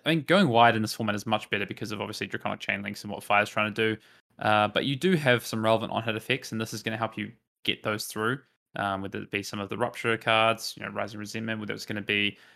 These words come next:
the Flame Wave, some of these on-hit effects we just saw, um, Engulfing Flame Wave. So I, I think this is, like, a build around C plus, uh, but this card, you know, it's still defense of three, which is good. But in, in some decks, I think this is kinda gonna be so-so. I like the blue. I just like the fact you can, it's a resource card,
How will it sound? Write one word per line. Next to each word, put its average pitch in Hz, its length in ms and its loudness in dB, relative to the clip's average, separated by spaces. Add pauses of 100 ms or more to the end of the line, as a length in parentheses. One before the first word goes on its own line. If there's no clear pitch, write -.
(160)
the 101 360 -4
Flame 113 340 0
Wave, 110 280 4
some 110 120 -8
of 101 40 -6
these 101 180 -4
on-hit 107 240 -6
effects 104 240 -6
we 107 60 -4
just 107 200 -4
saw, 107 260 -2 (400)
um, 104 500 0
Engulfing 110 300 0
Flame 107 180 0
Wave. 107 200 2
So 117 400 4
I, - 180 0
I 120 80 -2
think - 160 -4
this 214 120 -4
is, 143 80 -4
like, 131 120 -2
a 110 80 -4 (140)
build 107 240 0
around 107 400 0
C 101 240 -2
plus, - 720 0
uh, 101 220 -2
but 113 100 -8
this - 140 -8
card, 135 200 2 (300)
you 123 80 -4
know, 120 40 -2
it's 123 100 -4
still 214 120 -4
defense 156 260 -6
of - 60 -18
three, 113 140 -2
which 107 140 -8
is 104 60 -10
good. 107 260 0 (360)
But 117 140 2
in, 120 160 0
in 120 120 -6
some 131 160 -2
decks, 110 200 0
I 117 40 -2
think - 160 -10
this - 140 -10
is - 60 -14
kinda 104 220 -4
gonna 104 180 -4
be 104 460 -6
so-so. 107 540 0
I - 60 6
like 180 160 6
the 131 60 -6
blue. 107 300 0 (120)
I 117 40 -4
just 123 140 -6
like 120 120 0
the - 60 -16
fact 110 220 0
you 110 80 -6
can, 107 260 -6 (300)
it's - 100 -12
a 120 60 -4
resource 123 300 0
card, 110 380 4